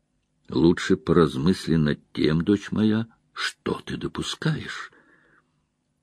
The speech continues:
"Для этого уж слишком поздно, Суан", подумала Морейн.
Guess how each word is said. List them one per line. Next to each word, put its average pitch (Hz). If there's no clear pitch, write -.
"Для 73
этого 90
уж -
слишком 78
поздно, -
Суан", -
подумала 85
Морейн. 80